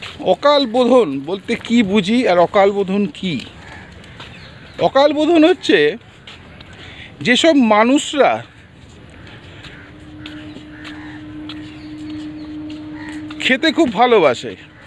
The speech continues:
কর্মঠু নয়, মানে পরিশ্রমী নয়, অথচ খেতে খুব ভালোবাসে, তাদের অকাল বোধন হয়। অকাল বোধন বলতে কিভাবে হয়?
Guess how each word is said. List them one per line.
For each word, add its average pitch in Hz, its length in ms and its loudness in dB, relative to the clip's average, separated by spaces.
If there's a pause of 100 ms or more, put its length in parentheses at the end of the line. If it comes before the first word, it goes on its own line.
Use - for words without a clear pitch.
(1300)
কর্মঠু 262 640 4
নয়, 160 360 4 (840)
মানে 202 140 2 (140)
পরিশ্রমী 262 540 4
নয়, 127 320 2 (520)
অথচ 226 240 0 (160)
খেতে 240 300 0
খুব 269 220 -2
ভালোবাসে, 170 600 2 (600)
তাদের 202 320 4
অকাল 233 380 4
বোধন 208 340 -2
হয়। 98 220 -8 (840)
অকাল 247 300 4
বোধন 262 360 2
বলতে 269 280 0 (320)
কিভাবে 233 380 2
হয়? 233 260 4